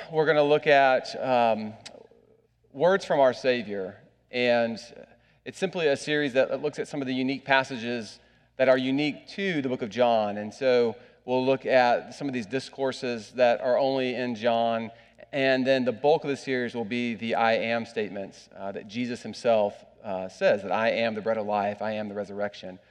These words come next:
And so that's what I mean by words from our Savior. And so this morning, um, it's, it's kind of unique because this is neither a discourse,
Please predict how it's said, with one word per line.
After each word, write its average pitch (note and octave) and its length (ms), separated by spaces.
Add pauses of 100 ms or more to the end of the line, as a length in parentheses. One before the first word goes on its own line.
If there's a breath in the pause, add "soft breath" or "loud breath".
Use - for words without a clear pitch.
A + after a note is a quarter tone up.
(360 soft breath)
And A#2 100
so B2+ 120
that's B2+ 200
what C3 80
I A#2+ 60
mean A#2 200
by A2 180
words A#2+ 280
from A#2 120
our G#2+ 100
Savior. G#2 600 (340 soft breath)
And D3 160
so F#3 140
this E3 180
morning, G3+ 540 (200)
um, D3 380 (200)
it's, - 200
it's - 160
kind G3 280
of D3 120
unique D3+ 480
because D3 300
this D#3+ 180
is D3 140
neither D#3 380
a B2+ 40
discourse, E3+ 760